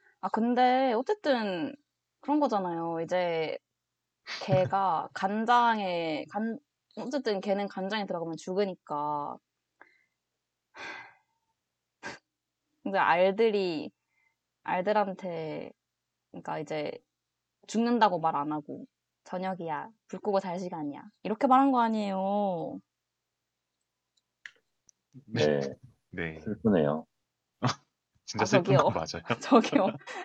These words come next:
Speaker 1: 슬픈 거 맞아요?
Speaker 3: <laughs> 네, 너무 슬프니까 저희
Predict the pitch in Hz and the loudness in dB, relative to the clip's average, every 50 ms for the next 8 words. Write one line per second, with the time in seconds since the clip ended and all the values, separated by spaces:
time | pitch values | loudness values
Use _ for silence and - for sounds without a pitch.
0 | - _ - 285 294 427 381 311 202 170 165 226 190 175 339 494 - - _ _ | -12 _ -4 -2 0 2 2 4 4 6 6 6 6 4 2 0 -2 -4 _ _
1 | _ _ - - - - - - - - - _ _ _ _ _ - 143 - _ | _ _ -18 -16 -16 -14 -12 -12 -12 -12 -14 _ _ _ _ _ -16 -16 -16 _
2 | _ _ _ - - - - - - - - - - _ _ _ _ _ _ _ | _ _ _ -20 -12 -6 -4 -4 -4 -4 -6 -10 -16 _ _ _ _ _ _ _
3 | _ - - - 135 127 123 - - _ _ - - 67 - - 69 82 90 98 | _ -6 -4 -2 -2 -4 -6 -10 -16 _ _ -2 -2 -2 -2 4 6 8 8 10
4 | 104 107 104 90 113 123 123 - 139 127 113 - - 90 92 92 82 - - 78 | 10 10 10 10 8 6 6 6 6 6 6 6 8 8 8 8 8 4 2 0
5 | 78 | 0